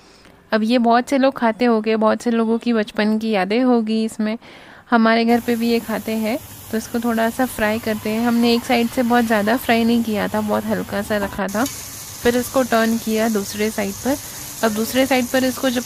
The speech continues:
तक पकाए थे तब तक ये अच्छा खासा brown color नहीं आ जाता या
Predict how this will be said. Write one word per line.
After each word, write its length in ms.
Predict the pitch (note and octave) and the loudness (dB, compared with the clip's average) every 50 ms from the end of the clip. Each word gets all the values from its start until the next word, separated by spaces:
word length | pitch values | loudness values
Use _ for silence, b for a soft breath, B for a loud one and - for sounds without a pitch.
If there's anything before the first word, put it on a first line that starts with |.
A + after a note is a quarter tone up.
| - | -2
तक 140 | - C#4 C4+ - | -2 -2 0 0
पकाए 300 | C4 B3 - B3 B3 B3 | -4 -2 0 0 0 0
थे 160 | B3 C4 C4 B3+ | 0 0 0 0
तब 200 | B3 A#3+ - - | 0 -4 -2 -2
तक 200 | A#3+ A#3+ A#3+ - | -2 -2 0 0
ये 160 | B3+ B3 B3 A#3+ | 0 2 2 2
अच्छा 340 | A#3 A#3+ - - - B3+ B3 | 0 0 -4 -4 -2 -2 0
खासा 360 | - B3 A#3 A#3 - A#3+ A#3 G#3+ G#3 | 0 0 0 0 0 -2 -2 -2 -2
brown 480 | G#3+ G#3+ G#3+ G#3 G#3+ G#3+ A3 A3 A3 A3 A3 - - | 0 0 0 0 0 -2 -2 -2 -4 -4 -6 -4 2
color 280 | A3+ G#3+ G#3 G#3 G#3+ A3 | 2 4 4 4 2 2
नहीं 260 | G#3+ G#3+ G#3+ G#3+ G#3+ | 0 0 0 0 0
आ 120 | G3+ G3+ G3+ | 0 -2 -2
जाता 340 | - G#3 G#3 G#3 A3+ A3+ A#3+ | -2 -2 -4 -2 -2 -2 0
या 120 | B3 B3 | 0 0